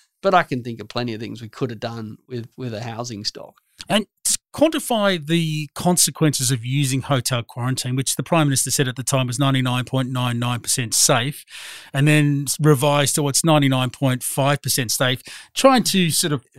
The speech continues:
Speaker 2: pass the idea that, yeah, it's not quite as safe as being absolutely watertight, but it's pretty damn good.
Speaker 1: Yes.
Speaker 2: You do the numbers on this in your essay, and, you know, it, it's actually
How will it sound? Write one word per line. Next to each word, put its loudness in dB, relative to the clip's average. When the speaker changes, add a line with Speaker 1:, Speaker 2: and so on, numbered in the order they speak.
Speaker 2:
pass 4
the 2
idea 4
that, -4
yeah, 2
it's 2
not 2
quite 6
as 4
safe 4
as 0
being 2
absolutely -2
watertight, 6
but 6
it's 0
pretty 4
damn 6
good. 4
Speaker 1:
Yes. -4
Speaker 2:
You 8
do 4
the 4
numbers 6
on 4
this 4
in 2
your 4
essay, 0
and, 0
you -8
know, -2
it, -6
it's 2
actually 2